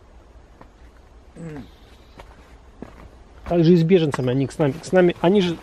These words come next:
так же, вот как я с крысой, они с нами, с беженцами, с беженцами та-, так же обращаются, один к одному. Вот. То есть от-, э, эмоциональные отношения такие же.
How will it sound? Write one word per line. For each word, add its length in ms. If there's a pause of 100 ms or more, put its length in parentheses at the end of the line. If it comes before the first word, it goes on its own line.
(120)
так 160
же, 120
вот 100
как 180
я 60
с 80
крысой, 340
они 140
с 80
нами, 180
с 120
беженцами, 500 (240)
с 100
беженцами 520
та-, 300 (300)
так 180
же 120
обращаются, 560
один 200
к 60
одному. 440 (1080)
Вот. 340 (260)
То 60
есть 100
от-, 80 (100)
э, 280 (520)
эмоциональные 560
отношения 460
такие 320
же. 80